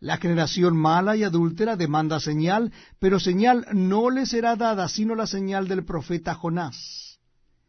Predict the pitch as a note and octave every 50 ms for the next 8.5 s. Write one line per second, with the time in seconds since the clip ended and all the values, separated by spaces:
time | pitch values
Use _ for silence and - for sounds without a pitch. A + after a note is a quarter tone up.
0 | _ _ - - F3 D3 D#3+ D3+ - - G3+ F#3 D3 A#2+ A2 A2 G#2+ A2 A2+ A#2
1 | - - _ _ _ - - - - C3 - - - - - - _ _ _ _
2 | _ _ _ _ _ _ _ _ _ _ _ _ _ _ _ _ _ _ _ _
3 | _ _ _ _ _ _ _ _ _ _ _ _ _ _ _ - F#3 A3 B3 C#4
4 | D4 C#4+ C4 A#3 - A3+ G#3 E3 F3 D3+ - G#3 G3+ E3+ E3+ - G3 G3 G3 E3+
5 | - D3+ D3 D#3 E3+ E3+ F3 E3 D3+ D3 C#3 C3 B2+ C#3+ E3 E3+ - - - _
6 | _ _ _ _ _ _ - - - - G#3 G3+ F#3+ F#3 F3+ E3+ A3 B3+ C4 B3
7 | B3 A#3+ A3+ G3+ G3 F3+ F3+ F#3+ G3 G3 F#3+ E3+ D#3+ - - C#3+ D3+ D#3+ E3 E3
8 | F3 E3+ E3 A#3 A#3+ A3+ G3 C3+ A2+